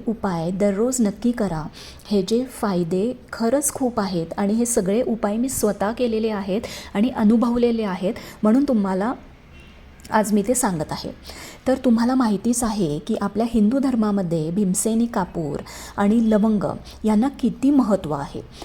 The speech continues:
आपण कापूर हे दर-, दररोज घरात जाळतो किंवा दररोज आपण कापूर आरती करतो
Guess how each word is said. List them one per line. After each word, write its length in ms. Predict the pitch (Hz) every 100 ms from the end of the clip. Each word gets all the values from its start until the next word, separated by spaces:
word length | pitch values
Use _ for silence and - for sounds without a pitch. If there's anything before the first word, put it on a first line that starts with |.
| - -
आपण 500 | 202 254 233 190 220 - - - - - - - - - - - 240
कापूर 420 | 214 196 220 202
हे 220 | 214 220
दर-, 300 | 202 214 202 185 -
दररोज 540 | 202 208 214 277 311 233
घरात 320 | 226 196 196 180
जाळतो 500 | 160 156 160 147 - - -
किंवा 220 | 233 240 277
दररोज 680 | 226 226 247 226 190 247 - - -
आपण 340 | 208 - 226
कापूर 320 | 240 160 220
आरती 300 | 226 220 226
करतो 460 | 220 190 196 147